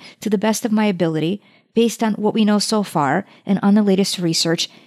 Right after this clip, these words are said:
and in a way that is hopefully very unbiased. Now, I want to preface this with the fact that this is not going to be a show on whether you should or should not get the vaccine.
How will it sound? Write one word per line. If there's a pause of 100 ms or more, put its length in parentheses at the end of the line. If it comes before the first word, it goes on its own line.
(200)
and
in
a
way
that
is
hopefully
very
unbiased. (920)
Now,
I
want
to
preface
this
with
the
fact
that (260)
this
is
not
going
to
be
a
show (340)
on
whether
you
should (240)
or
should
not
get
the
vaccine.